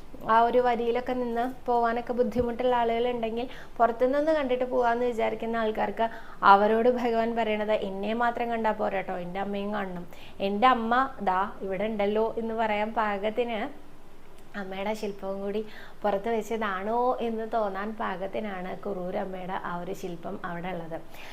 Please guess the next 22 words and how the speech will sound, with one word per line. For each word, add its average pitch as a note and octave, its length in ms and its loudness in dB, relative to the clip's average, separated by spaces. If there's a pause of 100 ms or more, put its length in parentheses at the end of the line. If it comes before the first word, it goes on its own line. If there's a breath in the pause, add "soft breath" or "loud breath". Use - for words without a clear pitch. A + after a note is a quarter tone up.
(220 loud breath)
എന്തായാലും B3 720 6
ഇവിടെ B3+ 200 8
വരുമ്പോ A#3 520 4 (240 loud breath)
ഈ C4+ 180 6
ഉണ്ണികൃഷ്ണന്റെ C#4+ 720 4
അമ്മ B3 280 4
എന്ന് B3+ 120 4
പറയുമ്പോ A#3 300 2
നമുക്ക് G#3+ 360 0
ആദ്യം A3 280 2
ഓർമ്മ A3+ 200 0
വരിക G#3+ 200 2
കുറൂരമ്മേനെ G3 720 0
തന്നെയാണ് G3 320 -4
അല്ലേ. F3 260 -8 (480 loud breath)
ആ, G3 80 0
ദേവകി G3+ 440 2
അമ്മയും A3 520 0
അതുപോലെ G3 380 -2
യശോദമ്മയും G#3+ 720 -2
ഒക്കെ G#3 340 0
ഉണ്ടെങ്കിലും C#4 580 0